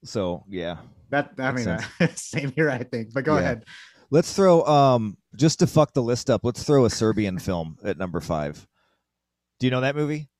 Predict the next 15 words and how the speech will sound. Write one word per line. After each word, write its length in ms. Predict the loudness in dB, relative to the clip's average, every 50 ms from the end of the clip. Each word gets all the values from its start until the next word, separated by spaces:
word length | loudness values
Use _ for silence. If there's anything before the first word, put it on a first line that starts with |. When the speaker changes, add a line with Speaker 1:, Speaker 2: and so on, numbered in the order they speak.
| _ _ _ _
Speaker 2:
No. 560 | -6 -2 0 2 2 2 2 0 -2 -6 -10 _ _
Speaker 1:
Okay, 280 | -2 0 0 0 0 0
Speaker 2:
What? 20 | 0
Speaker 1:
anybody 260 | 0 0 2 4 4
Speaker 2:
No. 20 | 4
Speaker 1:
that 100 | 4 4
does 220 | 4 4 4 4 0
know 140 | 0 0
that 160 | 0 0 -2 -2
movie 280 | -2 0 2 2 0 0 -4 _
just, 280 | 0 0 0 0 -2 -8 _ _
just 280 | 0 0 0 0 -2
threw 220 | -2 0 2 2 2
up. 160 | 0 -4 -8 -12 -14 _ _
Uh, 300 | -20 -20 -20 -20 -20 -20